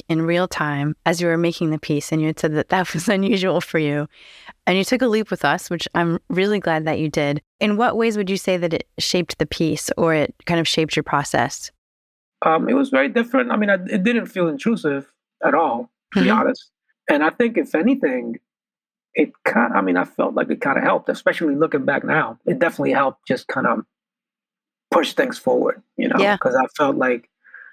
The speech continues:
Speaker 2: as I w-, we, we were talking about it and, and breaking things down, and, and that helped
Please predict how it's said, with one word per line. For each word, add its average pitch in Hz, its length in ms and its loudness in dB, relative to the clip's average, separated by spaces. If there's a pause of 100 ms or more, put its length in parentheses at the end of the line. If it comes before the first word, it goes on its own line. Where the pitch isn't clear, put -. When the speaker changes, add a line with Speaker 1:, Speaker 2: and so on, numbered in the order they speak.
(760)
Speaker 2:
as 131 180 2
I 139 80 4
w-, 131 180 0
we, 147 180 -2
we 151 140 0
were 139 100 0
talking 151 300 -2
about 139 340 0
it 269 60 0
and, 123 180 -8
and 127 160 -2
breaking 147 340 0
things 139 220 -2
down, 160 360 2
and, 135 240 -2
and - 300 -4
that 147 200 0
helped 147 300 0